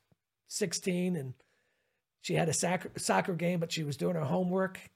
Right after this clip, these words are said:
And after the argument, I go down and I look at her and I look at the paper she was writing. It was wet with tears.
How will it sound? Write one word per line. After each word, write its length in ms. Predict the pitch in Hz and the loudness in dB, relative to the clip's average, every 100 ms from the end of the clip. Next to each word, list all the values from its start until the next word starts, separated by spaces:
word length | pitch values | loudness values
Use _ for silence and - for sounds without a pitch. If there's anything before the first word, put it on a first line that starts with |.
| _ _ - | _ _ -8
And 100 | 147 | -4
after 220 | 175 170 | -4 -4
the 180 | 165 160 | -4 -2
argument, 440 | 160 175 165 151 147 | 0 0 -2 -4 -4
I 80 | |
go 180 | 147 165 | -2 -2
down 380 | 147 156 156 156 | -2 -4 -4 -4
and 120 | 135 | -6
I 220 | 131 131 127 151 | -8 -8 -12 -10
look 180 | 160 | -8
at 80 | 151 | -6
her 360 | 123 143 139 - _ _ _ _ _ _ - | -4 -6 -8 -12 _ _ _ _ _ _ -10
and 80 | 147 | -4
I 60 | |
look 160 | 147 147 | -4 -4
at 100 | 156 | -4
the 60 | |
paper 340 | - 156 143 147 | -4 -4 -4 -6
she 140 | - | -6
was 220 | 143 135 | -6 -6
writing. 400 | 131 131 135 139 - _ _ _ _ _ - | -6 -6 -6 -8 -10 _ _ _ _ _ -6
It 120 | - | -6
was 140 | 139 131 | -6 -6
wet 220 | 131 - | -6 -6
with 160 | 143 - | -8 -10
tears. 460 | - - - - | -10 -10 -10 -14